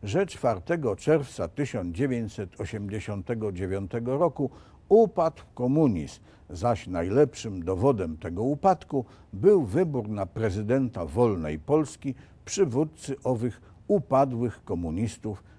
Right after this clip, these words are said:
generała Wojciecha Jaruzelskiego. Z tego powodu niektórzy powiadają, że komunizm wcale nie upadł, tylko się przepoczwarzył, to znaczy, że najtwardsze jądro komunizmu,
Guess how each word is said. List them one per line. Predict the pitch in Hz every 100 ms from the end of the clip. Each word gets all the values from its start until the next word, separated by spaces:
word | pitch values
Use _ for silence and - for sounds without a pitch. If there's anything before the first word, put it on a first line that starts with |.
| -
generała | 95 110 98 92 98 101 92
Wojciecha | 85 78 - 98 -
Jaruzelskiego. | 80 82 90 87 85 80 - 90 76 67 - - - - - -
Z | -
tego | 156 180 185
powodu | - 117 92 156 156
niektórzy | 139 110 - 156 151 139
powiadają, | 113 98 90 82 123 135 73 - - - -
że | 90 98
komunizm | - 85 87 131 107 -
wcale | - 123 107 101
nie | 87 76
upadł, | 123 190 139 87 - - - -
tylko | 127 117 110
się | - 92
przepoczwarzył, | - 107 87 92 - 127 165 151 104 78
to | 95
znaczy, | 73 85 87 - 151 139
że | 101 101 - - - -
najtwardsze | 90 87 80 - 120 135 110 - 80
jądro | 78 120 117 95 87
komunizmu, | 82 87 85 104 143 98 78